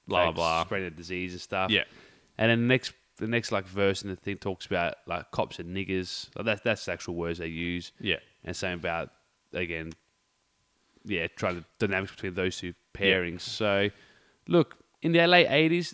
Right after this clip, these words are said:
Speaker 2: it was probably a fair, um, album song to write because in that time, it was a lot of f-, uh, fear regarding the aids virus in
Speaker 1: Mm.
Speaker 2: America, which is to faggots. A lot of people,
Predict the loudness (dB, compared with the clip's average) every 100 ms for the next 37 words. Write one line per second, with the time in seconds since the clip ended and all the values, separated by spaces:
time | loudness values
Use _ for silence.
0 | -2 -2 2 2 4 4 2 0 2 4
1 | 4 2 -2 -2 0 0 -4 -8 -8 -6
2 | -2 0 -2 -4 -8 -4 -2 -2 0 0
3 | 0 -4 -2 0 2 0 -8 _ _ _
4 | -20 -20 -20 -18 -8 -8 -8 -4 -2 -2
5 | -2 -2 0 -2 -4 -4 -2 -4 -4 -4
6 | -2 -2 -6 -10 -8 -6 -2 -2 -4 -6
7 | -10 -10 -14 _ _ -18 -10 -2 -2 -2
8 | -2 -2 -2 -4